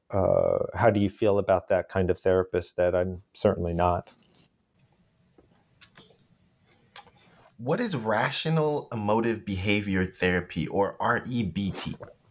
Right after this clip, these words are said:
Speaker 1: So rational emotive behavior therapy was, uh, developed by a psychologist, Albert Ellis, uh, in the forties and fifties, and, uh, nineteen forties and fifties. And,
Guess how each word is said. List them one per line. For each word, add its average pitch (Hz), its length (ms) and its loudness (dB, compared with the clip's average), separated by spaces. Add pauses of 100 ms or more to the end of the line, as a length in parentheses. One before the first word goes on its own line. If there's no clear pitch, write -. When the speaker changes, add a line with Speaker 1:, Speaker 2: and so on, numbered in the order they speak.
(460)
Speaker 1:
So 156 140 0
rational 196 440 0
emotive 156 380 2
behavior 131 400 0
therapy 104 800 2
was, 107 520 0
uh, 98 420 2 (100)
developed 113 480 0
by 113 220 4
a 104 100 0
psychologist, 104 800 0
Albert 107 440 2
Ellis, 101 480 0 (1200)
uh, 101 340 2
in 107 140 -4
the 98 80 -2
forties 104 400 2
and 95 100 -8
fifties, 98 560 2 (500)
and, 110 340 2
uh, 98 140 0
nineteen 104 400 -2
forties 98 280 2
and 98 120 -2
fifties. 101 360 2
And, 110 560 0